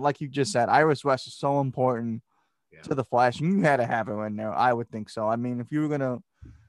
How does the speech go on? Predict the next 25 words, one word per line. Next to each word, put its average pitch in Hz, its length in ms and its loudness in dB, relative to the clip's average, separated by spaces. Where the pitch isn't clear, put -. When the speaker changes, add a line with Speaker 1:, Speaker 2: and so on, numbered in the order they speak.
Speaker 1:
recast, 156 480 2
I 156 80 2
mean, 151 180 0
fine, 156 480 4
but 147 160 4
I'm 151 160 2
glad 131 300 2
that 123 180 -2
Kirsty's 117 300 -8
gonna 117 160 -8
get 113 160 -8
her 110 120 -6
shot. 107 400 -2
She 139 160 -6
ultimately 135 440 -2
deserves 120 460 -2
it. 123 220 -2
Zack 139 320 4
chose 170 340 4
her 180 120 4
for 170 220 -2
a 160 40 2
reason. 147 420 0
That's 143 260 -4
the - 20 -20